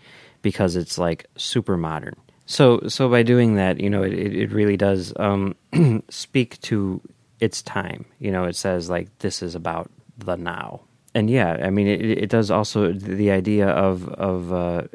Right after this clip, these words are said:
it being set against Watergate, I think that it, it creates this sort of subliminal sense of, of disillusionment,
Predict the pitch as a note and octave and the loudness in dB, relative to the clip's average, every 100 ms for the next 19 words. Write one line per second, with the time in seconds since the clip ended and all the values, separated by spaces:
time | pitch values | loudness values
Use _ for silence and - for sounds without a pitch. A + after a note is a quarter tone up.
0 | - F#2+ G2+ F#2 F2 G2+ F2+ F2 E2+ - | -8 -4 -2 -2 -4 -4 -4 -4 -4 -4
1 | F2+ E2+ E2+ E2+ E2+ D#2+ E2+ F#2+ E2+ F2 | -4 -2 -4 -4 -4 -4 -6 -6 -6 -6
2 | D#2 F2+ - - - - C#3 C#3 - A2 | -4 -6 -8 -14 -14 -8 -2 -2 -2 -6
3 | - A2+ G2+ G2 - _ - _ _ - | -4 -2 -2 -2 -6 _ -20 _ _ -6
4 | A2 A2 A#2 A2+ G#2+ G2+ G2 - - _ | -2 2 4 4 4 2 0 -4 -14 _
5 | _ _ _ - G#2 F#2+ - G2 F2 - | _ _ _ -8 -4 -2 -2 -4 -2 -4
6 | F#2 F2 - - F#2+ F#2+ F#2 G2 E2+ F2+ | -6 -8 -12 -8 -6 -4 -2 -2 -4 -4
7 | F2 | -4